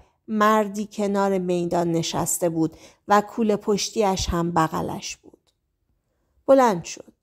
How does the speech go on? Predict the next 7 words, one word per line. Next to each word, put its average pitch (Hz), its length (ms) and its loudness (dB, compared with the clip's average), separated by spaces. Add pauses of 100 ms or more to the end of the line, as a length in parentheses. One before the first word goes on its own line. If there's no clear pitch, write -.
(680)
خودش 302 580 4
را 285 120 4
یان 233 420 4
معرفی 170 680 -2
کرد، - 340 -12 (420)
متولد 226 640 4
هلند، 185 840 0